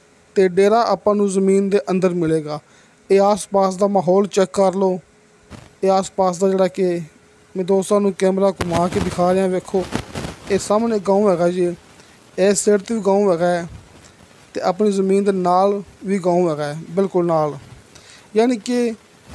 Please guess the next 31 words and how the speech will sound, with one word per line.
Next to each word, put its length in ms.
ਦੋ 300
ਤਿੰਨ 200
ਗਾਉਂ 320
ਦੇ 140
ਦਰਮਿਆਨ 580
ਦੇ 120
ਵਿੱਚ 340
ਆਪਣੇ 300
ਕੋਲ 200
ਇਹ 240
ਜ਼ਮੀਨ 440
ਹੈ। 40
ਇੱਥੇ 280
ਆਪਾਂ 300
ਪਲਾਟ 420
ਕੱਢ 200
ਕੇ 160
sale 220
ਕਰ 180
ਸਕਦੇ 340
ਹਾਂ। 60
ਸਭ 240
ਤੋਂ 80
ਵੱਡੀ 320
ਗੱਲ 180
ਇਹ 120
ਦੋਸਤੋ, 420
ਜ਼ਮੀਨ 600
ਦੀ 240
location 680
ਬੜੀ 380